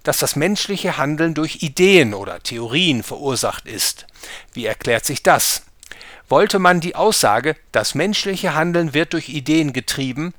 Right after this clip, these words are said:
verneinen, so müsste man annehmen,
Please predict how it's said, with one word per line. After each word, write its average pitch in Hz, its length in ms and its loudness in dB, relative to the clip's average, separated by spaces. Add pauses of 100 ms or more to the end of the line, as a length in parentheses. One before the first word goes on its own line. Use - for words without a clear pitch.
(160)
verneinen, 151 840 0
so 160 160 -2
müsste 151 280 2
man 117 180 -2
annehmen, 131 580 0